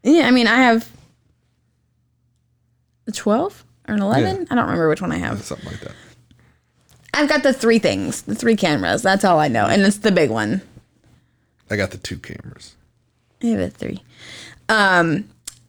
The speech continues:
Speaker 1: a second sketch came out in two thousand nineteen along with an update with, uh, the extended audio clip and a video of the man walking down the bridge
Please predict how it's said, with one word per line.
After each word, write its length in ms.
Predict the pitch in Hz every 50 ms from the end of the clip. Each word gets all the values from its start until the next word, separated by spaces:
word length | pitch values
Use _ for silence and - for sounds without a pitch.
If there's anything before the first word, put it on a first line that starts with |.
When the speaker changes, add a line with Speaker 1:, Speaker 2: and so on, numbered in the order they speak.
| _ _ _ _ _ _ _ _ _
Speaker 1:
a 320 | 233 233 233 226 220 220 220
second 480 | - - - 269 285 - 330 294 269 262
sketch 540 | - - 220 185 190 214 226 - - - -
came 240 | - 233 226 220 220
out 180 | 202 143 127
in 60 | 214
two 100 | 214 226
thousand 260 | 220 202 202 202 202 202
nineteen 760 | 196 202 214 214 - - - 220 208 202 190 185 180 180 185 -
along 600 | - 196 202 202 190 190 190 190 196 202 - - -
with 540 | - 214 202 185 185 185 190 - - - - _ - _ _ _ _ _ _ _ _ _ _
an 580 | 208 208 202 196 196 190 190 190 185 185 - - - - - -
update 800 | 208 214 214 208 - - 208 190 190 226 262 - - - - - - _ _ _ _ _ _
with, 600 | 196 196 208 196 190 190 190 - - - - - _ _ _
uh, 360 | - 185 185 175 175 170 165 160
the 120 | 185 196
extended 440 | - - - - - 220 214 208 - -
audio 340 | 170 202 202 214 208 196 185
clip 440 | 190 - - 202 185 185 170 - - - _ _
and 500 | - 190 185 185 185 185 185 180 180 - -
a 100 | - 180
video 640 | 180 180 185 - 247 294 330 339 302 262 233 220 220
of 200 | - 185 185 190
the 80 | 208 190
man 340 | 190 185 180 180 180 180 170
walking 480 | 180 175 170 165 165 - 170 170 170 156
down 240 | 165 160 165 165
the 80 | 165 165
bridge 540 | 156 160 127 80 71 69 - - - -